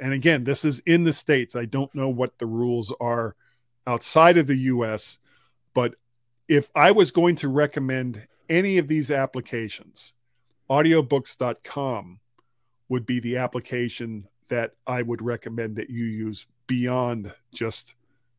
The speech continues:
the books account. Um, and I could not figure out if there was a way to add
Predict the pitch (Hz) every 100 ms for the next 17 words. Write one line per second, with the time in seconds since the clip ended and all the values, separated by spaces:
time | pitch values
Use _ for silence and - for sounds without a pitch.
0 | _ - 113 131 127 - 107 113 104 -
1 | _ _ _ _ _ _ - 117 117 113
2 | 110 - _ 135 127 131 131 - - 180
3 | 180 175 - 160 143 143 139 135 - 127
4 | 120 131 120 123 123 123 127 127 123 120
5 | 117